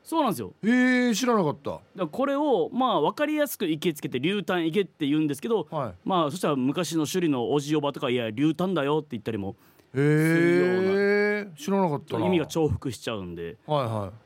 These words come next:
Speaker 2: い。
Speaker 1: で、僕、あの、まあ、首里出身で、
Speaker 2: ええ。
Speaker 1: まあ、首里育ちということで、
Speaker 2: はい。
Speaker 1: まあ、その首里の竜潭のもう麓の城西小学校っていう、
Speaker 2: あー、聞いたことありますよ。はい。
Speaker 1: はい、に通ってたんですよ。
Speaker 2: あれ、なんか、確か東西みんなあるんですよね。
Speaker 1: あ、そうそうそう。
Speaker 2: はいはい、小学校ね。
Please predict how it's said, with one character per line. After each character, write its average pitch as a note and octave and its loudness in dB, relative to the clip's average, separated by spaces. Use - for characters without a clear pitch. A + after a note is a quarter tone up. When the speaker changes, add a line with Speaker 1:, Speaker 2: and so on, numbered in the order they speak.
Speaker 2:
い。 - -10
Speaker 1:
で、 A3 2
僕、 A3 -4
あ G3 0
の、 D#3 0
ま F#3 -2
あ、 - 0
首 F#3 -4
里 D#3 -2
出 - -6
身 A2+ 0
で、 F3 0
Speaker 2:
え A#2+ -10
え。 - -20
Speaker 1:
ま C#3+ 0
あ、 A#2 -4
首 E3 -4
里 E3 -4
育 C#3 -6
ち - -12
と C3 -4
い - -2
う A#2+ -4
こ A2+ -6
と A2 -8
で、 D#3 -2
Speaker 2:
は A2+ -12
い。 - -16
Speaker 1:
ま D#3 0
あ、 - -2
そ D#3+ -6
の D#3+ 0
首 A#3 -4
里 A#3 0
の G#3+ 0
竜 A#3+ 0
潭 A#3+ -4
の G#3 0
も C3+ -2
う - -2
麓 G3+ -4
の C3 -2
城 B3 0
西 C4 -4
小 B3 0
学 A#3+ -4
校 C3+ -6
っ - -6
て - -8
い A2+ 0
う、 G2+ -4
Speaker 2:
あ E3 2
ー、 C#3 -14
聞 F3 2
い F3+ 0
た E3+ 0
こ D#3+ -2
と D3 0
あ D3 0
り D3 -2
ま D3+ 0
す A#2+ -6
よ。 F#3 4
は D#3 2
い。 F#2 -10
Speaker 1:
は A#2 -10
い、 - -14
に F3+ -2
通 B3 2
っ - -
て C#4+ 4
た C#4 4
ん C4 -2
で C#4 4
す C#4+ -2
よ。 B3+ 4
Speaker 2:
あ A#3+ 2
れ、 - -
な - -
ん A3 -6
か、 B3 -8
確 A3 -6
か G#3+ 0
東 B3 0
西 G3 2
み F#3+ 2
ん G#3+ 2
な F3 2
あ E3 0
る E3+ -2
ん D#3+ -2
で C#3 -4
す A#2+ -6
よ D#3 0
ね。 G#3+ 0
Speaker 1:
あ、 D4 4
そ D4+ -4
う - -2
そ C4 -2
う - 0
そ G#3+ 0
う。 - 4
Speaker 2:
は G#3+ 4
い F3+ 2
は E3+ 0
い、 - -4
小 D#3 -2
学 C3+ -4
校 D3+ -4
ね。 F#3 -2